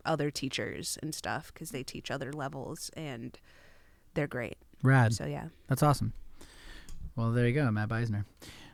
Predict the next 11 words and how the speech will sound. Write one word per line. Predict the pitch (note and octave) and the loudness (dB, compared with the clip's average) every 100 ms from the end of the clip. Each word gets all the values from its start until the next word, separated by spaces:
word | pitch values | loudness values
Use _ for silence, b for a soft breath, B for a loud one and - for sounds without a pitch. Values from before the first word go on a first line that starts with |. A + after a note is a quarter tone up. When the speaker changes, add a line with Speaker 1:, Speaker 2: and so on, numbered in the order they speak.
| b | b
Speaker 2:
Uh, | - C#3 C#3+ D3 D3 C#3+ C#3+ C#3+ C#3+ C#3 C#3 C#3 | 6 12 12 12 12 12 12 12 12 12 12 12
ooh, | B2+ F#2 - - | 10 8 4 0
good | - C3+ | 0 2
luck | A#2+ A#2 | 4 2
with | A2 | 2
this | A2+ - | 0 2
one. | G#2 G2+ b b b | 2 2 b b b
Uh, | - C3 B2+ | 8 10 10
favorite | - C#3+ D3 C3+ | 10 10 10 12
number? | B2+ C3+ E3+ F#3 - - - - - - - - - - - - - - - - _ | 12 12 10 8 2 -18 -20 -20 -20 -20 -20 -20 -20 -20 -20 -20 -20 -20 -20 -20 _
Speaker 1:
Um, | A#3+ C4 C4+ C#4+ C#4+ D4+ D4 | 0 4 6 8 8 6 4